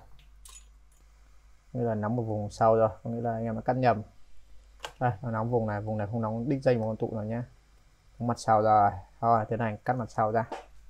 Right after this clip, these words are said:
Cắt y xì ngộn lồng C P U ra vậy, chứng tỏ mình đã bắt sai, chưa chuẩn lắm. Rồi, thế này cắt lồng C P U này ra.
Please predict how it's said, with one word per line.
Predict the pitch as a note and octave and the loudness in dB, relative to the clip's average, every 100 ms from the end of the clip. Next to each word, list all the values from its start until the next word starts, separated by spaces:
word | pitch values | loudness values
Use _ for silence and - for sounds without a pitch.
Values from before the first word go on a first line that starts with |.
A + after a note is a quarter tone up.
| - - - | -16 -16 -4
Cắt | B2+ - | -4 -2
y | C3 | -4
xì | - A2 | -2 -2
ngộn | A2 G#2+ | -2 0
lồng | A2 G#2 | 0 0
C | - | -2
P | |
U | A2+ A2+ A2 | 0 2 4
ra | G#2+ | 4
vậy, | - - - | 4 -4 -10
chứng | A#2+ | -4
tỏ | B2 G2 | 0 0
mình | G2 | -2
đã | F#2+ | -4
bắt | A#2 | -4
sai, | - B2 - - - - - - | 0 0 0 -10 -20 -20 -10 -6
chưa | |
chuẩn | - G2+ | -2 -2
lắm. | G2 - - - - - | -2 -4 -12 -20 -16 0
Rồi, | A2 G#2+ | 0 2
thế | A#2+ | 0
này | A#2 | 0
cắt | C3 | 0
lồng | C3 A2 | 2 0
C | - | 0
P | A2+ | 0
U | A2+ A2 | 2 2
này | G#2+ | 2
ra. | A2+ | 0